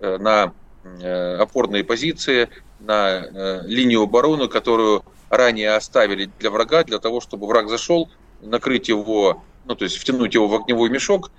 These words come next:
и непосредственно ещё предварительно заминировав. И вот, э, на видео чётко видны, э, уничтоженные боевики В С У, и наши ребята заходят уже спокойно,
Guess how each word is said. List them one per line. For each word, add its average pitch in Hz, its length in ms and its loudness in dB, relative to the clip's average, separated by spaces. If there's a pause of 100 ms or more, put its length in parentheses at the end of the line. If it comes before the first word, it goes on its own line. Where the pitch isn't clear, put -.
(300)
и 127 200 -4
непосредственно 110 720 -2
ещё 101 720 0 (500)
предварительно 104 500 0
заминировав. 95 720 -2 (460)
И 127 80 -4
вот, 151 200 0 (160)
э, 120 40 -12 (440)
на 120 220 0
видео 131 300 0
чётко 127 320 -2
видны, 117 500 -2 (400)
э, 92 760 -2
уничтоженные 120 720 -2
боевики 120 400 -2
В 120 120 -4
С - 140 -8
У, 180 240 -2
и 101 140 -4
наши 120 260 -2
ребята 104 380 0
заходят 101 480 -6
уже 101 180 0
спокойно, 104 600 0